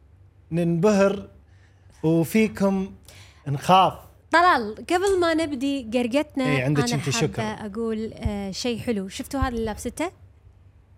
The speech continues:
Speaker 2: مو هالمرة شفتوا اللوك؟ لا، هالمرة
Speaker 1: <laughs>
Speaker 2: شوفوا عدل صدق. لأن هذا التاج الحبيب الجميل وصلني من قطر، من مجموعة من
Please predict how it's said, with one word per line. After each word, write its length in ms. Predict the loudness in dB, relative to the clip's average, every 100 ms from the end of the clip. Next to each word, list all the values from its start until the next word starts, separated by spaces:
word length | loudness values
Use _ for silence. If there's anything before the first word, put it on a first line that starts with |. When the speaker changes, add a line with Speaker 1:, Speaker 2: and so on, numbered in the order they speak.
| -8
Speaker 2:
مو 160 | -2 0
هالمرة 400 | 2 2 2 0
شفتوا 320 | -4 -4 -2
اللوك؟ 280 | 0 0 0
لا، 200 | -2 -4
هالمرة 220 | -2 -2
Speaker 1:
<laughs> 40 | -2
Speaker 2:
شوفوا 240 | -6 -4
عدل 280 | -4 -4 -6
صدق. 240 | -4 -4 -6 -18 -20 -20 -20 -20 -20 -10
لأن 380 | -2 0 2 2
هذا 640 | 2 0 0 2 2 2 0 0 -4
التاج 580 | -6 -6 0 0 -2 -6 -8
الحبيب 580 | -8 -4 -2 -2 -2 -4
الجميل 540 | -6 -2 -2 0 -2
وصلني 400 | -4 -4 -4 -2
من 220 | -4 -2
قطر، 400 | -4 0 -2 -2 -18 _ -20 -20 -20 -20 _ _ -20 -20 -20 -20 -20 _ -8
من 260 | -6 -4
مجموعة 760 | -6 -4 -6 -4 -6 -6 -8 -8
من 400 | -6 -6 -8